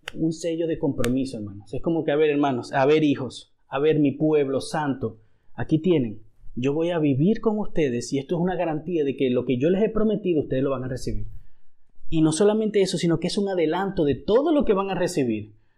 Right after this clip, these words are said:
Por eso nosotros hoy podemos dejar de pecar, podemos luchar en contra del pecado. Cuando el Señor venga, el pecado ya no va a tener más dominio sobre nosotros. Pero eso es cuando Él venga.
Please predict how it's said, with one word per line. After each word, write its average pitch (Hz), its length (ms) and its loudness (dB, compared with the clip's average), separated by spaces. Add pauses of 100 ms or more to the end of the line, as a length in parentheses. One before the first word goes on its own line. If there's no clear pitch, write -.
(120)
Por 135 160 0
eso 185 140 -4
nosotros 175 460 -2
hoy 156 420 0 (100)
podemos 135 540 2 (200)
dejar 156 480 -2
de 147 120 0
pecar, - 480 -4 (240)
podemos 143 400 0
luchar 165 560 0
en 160 100 0
contra 135 300 0
del 120 160 2
pecado. 110 440 -2 (480)
Cuando 143 280 0
el 139 40 -2
Señor 170 380 0
venga, 156 520 0
el 131 100 -6
pecado 147 320 0
ya 156 120 -2
no 160 140 -2
va 160 80 0
a 156 40 -4
tener 147 260 -2
más 151 260 0
dominio 123 340 2
sobre 110 240 -4
nosotros. 107 380 -12 (380)
Pero 123 120 0
eso 139 140 0
es - 40 -6
cuando 143 280 2
Él 143 140 2
venga. 117 400 -4